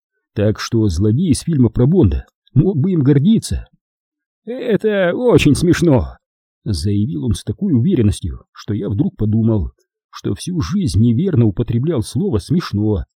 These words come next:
"Я чувствую себя полным идиотом. Стоило ли столько времени тратить на университет, если можно было просто почитать специальные журналы? Желаю тебе хорошо провести время в Ливане".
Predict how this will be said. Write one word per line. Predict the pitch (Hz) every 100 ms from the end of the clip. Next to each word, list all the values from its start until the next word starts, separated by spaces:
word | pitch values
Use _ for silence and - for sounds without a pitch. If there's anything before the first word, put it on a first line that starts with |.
| _ _ _ _ _ _
"Я | 220 269 214
чувствую | 240 208 - 202 156
себя | - -
полным | - 214 147 143
идиотом. | 120 127 113 95 - - _ _ _ _ -
Стоило | - - 226 208 202
ли | 202
столько | - 220 190 196
времени | 170 208 175 165
тратить | - 226 151 160
на |
университет, | 160 160 151 - 165 - 160 76 - _ _ _
если | 269 233 208
можно | 240 240 208
было | 226 226
просто | - 240 - 156
почитать | 170 214 254 160
специальные | - - 233 185 190
журналы? | 143 220 170 87 65 - - _ _ -
Желаю | 202 262 220 202
тебе | 165 190 196
хорошо | 196 175 226
провести | 185 180 175 - 196
время | 139 214 185
в | 143
Ливане". | 196 190 127 80